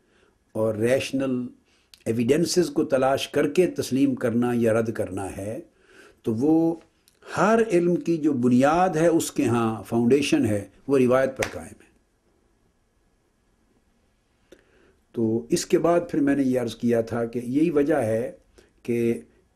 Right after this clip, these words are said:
एक हद तक अक्ल, अक्ल रिवायत की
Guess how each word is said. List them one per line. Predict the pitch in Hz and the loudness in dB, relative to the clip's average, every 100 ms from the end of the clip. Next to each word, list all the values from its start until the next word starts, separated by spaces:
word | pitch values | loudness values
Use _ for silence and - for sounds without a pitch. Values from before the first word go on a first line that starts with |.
| - | 0
एक | 160 185 185 | 4 4 4
हद | - 143 156 - | 0 -2 -2 0
तक | 180 180 - | 0 0 -4
अक्ल, | 156 180 165 - - | -2 -2 -4 -10 -4
अक्ल | 147 147 185 185 _ _ _ | -4 0 -2 -2 _ _ _
रिवायत | 110 117 120 135 160 151 - | -4 -2 0 0 0 -2 -4
की | - 101 | -8 -10